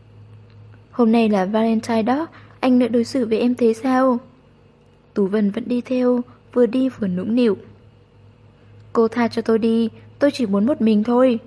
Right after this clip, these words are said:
Angle lắc đầu. Em không biết, em thích anh, em sẽ theo đuổi anh đến cùng.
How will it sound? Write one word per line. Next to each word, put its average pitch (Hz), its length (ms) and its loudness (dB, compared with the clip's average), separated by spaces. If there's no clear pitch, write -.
Angle 196 400 -2
lắc 262 180 -8
đầu. 196 380 0
Em 220 160 0
không 214 200 -2
biết, 277 220 2
em 254 120 0
thích 330 220 -2
anh, 254 320 2
em 233 220 2
sẽ 240 360 -2
theo 247 220 0
đuổi 220 140 2
anh 220 220 -4
đến 220 220 0
cùng. 254 300 2